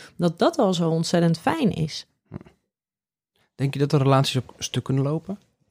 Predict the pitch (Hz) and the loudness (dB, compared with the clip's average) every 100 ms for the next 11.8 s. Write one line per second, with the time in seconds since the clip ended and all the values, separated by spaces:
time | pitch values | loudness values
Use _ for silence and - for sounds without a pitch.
0 | _ _ _ - 101 117 110 101 110 - | _ _ _ -8 0 2 2 2 0 0
1 | - - - - 117 120 - 92 - 95 | -6 -18 -8 -2 2 2 2 -2 -6 -6
2 | 98 92 98 95 90 90 - 101 185 196 | -2 -2 0 -2 0 -2 0 2 4 4
3 | 95 101 104 92 - 92 92 90 90 95 | 2 0 -2 -6 -2 -2 -2 -2 -2 -2
4 | 90 95 92 - - 92 98 92 90 104 | -4 -2 -2 -6 -8 -6 -4 -4 -2 -6
5 | 95 - 98 98 87 - _ _ _ _ | -6 -4 -2 0 -2 -4 _ _ _ _
6 | _ - 95 92 90 95 95 95 90 87 | _ -8 -4 0 2 4 4 2 0 0
7 | 107 95 85 - - - - - 92 92 | 0 0 -2 -4 -16 -20 -20 -4 0 2
8 | 87 85 _ _ _ _ 87 82 82 82 | 2 -2 _ _ _ _ -6 -4 -2 -2
9 | 82 80 80 78 - - - 92 87 90 | -2 -4 -4 -6 -8 -8 -4 0 0 0
10 | 87 - 92 87 85 - 87 - - 90 | 0 -2 -4 -2 -4 0 -2 -2 -4 -6
11 | - 85 85 82 104 82 85 80 | -4 -4 -2 0 0 2 0 -2